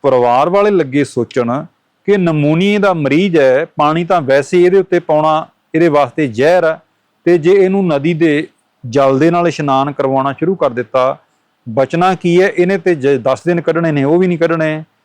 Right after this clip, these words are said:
ਕਿਸੇ ਦੇ ਮਨ ਵਿੱਚ ਕੋਈ ਖਿਆਲ ਆਉਂਦਾ ਹੈ, ਕਿਸੇ ਦੇ ਮਨ ਦੇ ਵਿੱਚ ਕੋਈ ਖਿਆਲ ਆਉਂਦਾ ਹੈ। ਉੱਤੋਂ ਸਰਦੀ ਦੀ ਰੁੱਤ ਹੈ, ਨਦੀ ਦਾ ਪਾਣੀ ਬਰਫ਼ ਵਾਂਗੂ ਠੰਡਾ ਹੈ।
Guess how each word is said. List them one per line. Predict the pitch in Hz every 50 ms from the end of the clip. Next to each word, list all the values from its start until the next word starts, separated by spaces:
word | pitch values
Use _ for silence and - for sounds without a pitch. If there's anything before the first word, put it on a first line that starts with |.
| _ _ _
ਕਿਸੇ | - 156 - 175 160
ਦੇ | 160 165
ਮਨ | 156 151 151 151
ਵਿੱਚ | 147 139 147
ਕੋਈ | 143 - 147 147 160 156
ਖਿਆਲ | - 147 143 143 143 143 139
ਆਉਂਦਾ | 135 131 131 135 135 135
ਹੈ, | 135
ਕਿਸੇ | - - 135 - 143
ਦੇ | 135 139
ਮਨ | 135 131 127 127 123
ਦੇ | 127
ਵਿੱਚ | 120 117 - 120
ਕੋਈ | - 151 156 160 151
ਖਿਆਲ | - 147 139 135 135 131
ਆਉਂਦਾ | 127 127 123 120 127 123 127
ਹੈ। | 127 - _ _ _ _ _ _ _ _ -
ਉੱਤੋਂ | 156 143 - 190 185 170
ਸਰਦੀ | - - 151 143 143 139 143 156 147
ਦੀ | 139 -
ਰੁੱਤ | 143 135 143 - _ 165
ਹੈ, | 156 156 156 - - _ _ _ _ _ _ _ -
ਨਦੀ | 131 143 151 151 180
ਦਾ | 165 170 175 165
ਪਾਣੀ | - - - 147 143 147 156 160
ਬਰਫ਼ | 151 127 117 139 139 127 - 135
ਵਾਂਗੂ | 131 139 135 135 135 135 - -
ਠੰਡਾ | - - 165 185 185 170 160 147
ਹੈ। | 143 143 139 156